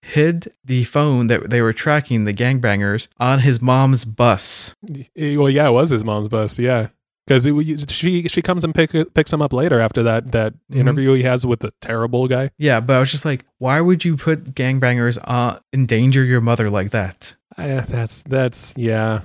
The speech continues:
Speaker 2: yeah, I wouldn't feel comfortable doing that. Although she, she was
Speaker 1: Holding her
Speaker 2: she
Speaker 1: own.
Speaker 2: wasn't having any of his shit.
Speaker 1: Mm-hmm. <laughs>
Speaker 2: Like, she was, I mean, she had a gun in his face and she was like, "What? Ugh,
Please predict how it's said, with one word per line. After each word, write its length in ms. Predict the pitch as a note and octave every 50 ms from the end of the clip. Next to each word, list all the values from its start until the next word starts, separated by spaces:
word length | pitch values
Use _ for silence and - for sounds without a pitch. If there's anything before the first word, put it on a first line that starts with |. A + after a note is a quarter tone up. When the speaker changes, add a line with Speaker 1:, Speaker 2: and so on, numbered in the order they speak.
| - _
Speaker 2:
yeah, 320 | - C3+ A#2+ A#2 A2+ A2
I 60 | A2 A2+
wouldn't 220 | A#2 A2+ A2+ -
feel 160 | A#2+ G#2+ G#2+
comfortable 320 | - A2+ G#2 G#2 G#2 G#2+ G#2+
doing 220 | A2 G#2+ G#2+ A2
that. 140 | A2 A2+ - -
Although 260 | A#2+ A#2 A#2+ C3 C#3
she, 460 | - - - D#3+ F#3+ G3+ F#3+ D#3+ C3+
she 360 | - - - C#3 F3 A3+ A#3+
was 640 | A3+ D#3+ A#2 A2+ A2+ A2 A2 G#2+ - - - - - -
Speaker 1:
Holding 260 | A#2 A#2 C3 C#3+ C3+
her 200 | B2+ A#2 A2 A2+
Speaker 2:
she 140 | B2+ C3 B2+
Speaker 1:
own. 40 | D3+
Speaker 2:
wasn't 220 | A3 E3+ C3 A2+
having 260 | A2 C3 C3 A#2+ A#2 A2+
any 260 | A2 A2+ B2+ B2+ A2
of 200 | G#2+ G#2 G#2+ -
his 240 | B2+ C3 D#3+ D3+ -
shit. 340 | - - G#2+ G#2 G#2 B2+
Speaker 1:
Mm-hmm. 300 | C3 C3 C#3 C#3+ D#3 D3+ C3+ - - - _ _ -
<laughs> 280 | G3 - - - G3 F3+ - - _ _ -
Speaker 2:
Like, 220 | C#3 - - -
she 180 | - - B2+ C#3
was, 240 | E3 E3+ D3 C3+ - - - _ _ -
I 80 | B2+
mean, 200 | B2+ B2+ B2+ B2
she 280 | A#2 - D#3 D3+ C#3+ D3+
had 120 | C3 B2 B2
a 40 |
gun 240 | A#2+ A#2+ B2+ D3+ G3 F3
in 80 | B2
his 200 | A#2 C#3+ F#3+ F3+
face 260 | - A#2 A2 G#2+ -
and 100 | A#2 A2+
she 60 | - A#2+
was 100 | A2 A2
like, 140 | A2 G2+
"What? 220 | A#2+ A#2 B2+ C3+ - -
Ugh, 260 | B2+ A#2 - -